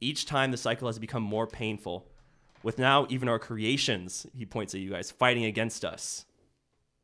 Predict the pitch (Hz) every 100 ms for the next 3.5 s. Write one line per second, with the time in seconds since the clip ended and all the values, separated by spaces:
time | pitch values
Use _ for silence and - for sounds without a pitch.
0 | _ _ _ _ _ _ _ _ _ _
1 | _ _ _ _ _ - - - _ _
2 | _ _ _ _ _ _ _ _ _ _
3 | _ - 110 110 127